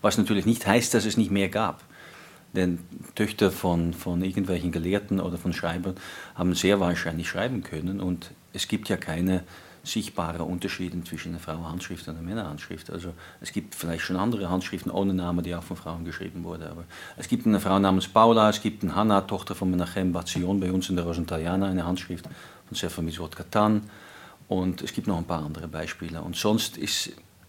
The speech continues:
ist erst in der Zeit nach dem Mittelalter, dass diese, äh, dieses Frauenaspekt der hebräischen Buchproduktion, äh, prominenter wird.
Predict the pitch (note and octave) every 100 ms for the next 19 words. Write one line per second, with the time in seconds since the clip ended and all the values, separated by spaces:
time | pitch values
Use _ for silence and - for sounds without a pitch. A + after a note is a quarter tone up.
0 | - - _ - - C3+ D3 C3 A2+ -
1 | G#2 G#2 G2 F#2+ F2 - G2 F#2+ F#2 F#2
2 | F#2+ - F#2+ F2 F2 F2 F2 - - -
3 | - - - - - F2+ F2 F#2 E2+ -
4 | E2+ F#2+ G#2 - - F#2 F2 - - F2
5 | E2 F2 F2+ F2 F2+ F#2 G2 - F2 E2+
6 | - E2+ D#2 E2 E2 - - B1 D2 C#2
7 | C#2 F2 F2 - - - - F#2 F2 G2
8 | G#2 G#2 G#2+ A#2